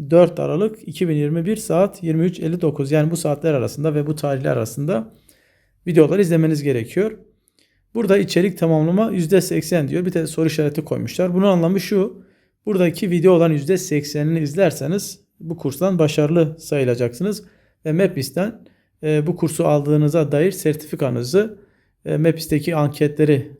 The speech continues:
iki tane anket var biliyorsunuz. Bunları doldurduktan sonra sertifikanızı alabilirsiniz. Bununla ilgili de, yani sertifika nasıl alınırla ilgili de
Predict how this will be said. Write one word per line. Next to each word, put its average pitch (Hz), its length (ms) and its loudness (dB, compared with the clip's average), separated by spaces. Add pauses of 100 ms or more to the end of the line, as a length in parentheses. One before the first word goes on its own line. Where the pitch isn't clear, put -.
(100)
iki - 160 -20
tane 147 160 -2
anket 139 340 -4
var 127 160 -2
biliyorsunuz. 127 400 -4
Bunları 147 280 2
doldurduktan 143 540 0
sonra 160 520 -2 (300)
sertifikanızı 165 640 0
alabilirsiniz. 170 640 0
Bununla 190 220 0
ilgili 170 300 2
de, 151 60 0
yani 147 300 2
sertifika 147 560 -4
nasıl 151 380 -2
alınırla 151 340 0
ilgili 147 280 -2
de 185 180 -2